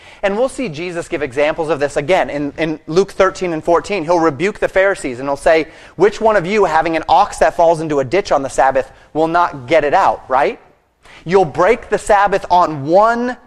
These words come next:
Sabbath day in order to save the life of the ox because it's right to do so. But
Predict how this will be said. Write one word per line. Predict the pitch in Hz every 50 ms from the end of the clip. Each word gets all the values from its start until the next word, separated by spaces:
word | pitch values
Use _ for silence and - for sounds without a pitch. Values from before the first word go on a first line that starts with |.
| _ _
Sabbath | - - 226 208 208 185 160 135 135 131
day | 123 135 127 127 123 123 131 135 - - - _
in | - 175
order | - - 196 214 208 214 202
to | 175 165
save | - - 220 202 208 202 165
the | 170 156
life | 156 175 185 180 -
of | 170 139
the | 147 147
ox | - 196 214 190 160 160 - -
because | - 190 - - 196 175 175
it's | 180 143
right | 147 143 170 180 190 190 -
to | - 156
do | 135 175 196 196
so. | - - - 120 104 98 98 90 - _ _ _ _ _ _ _ _ _ _ _ _ _ _ _ _ _ _ _ 240 175 156 165 165 156 - _ _ _ -
But | 214 214 214 - - - - _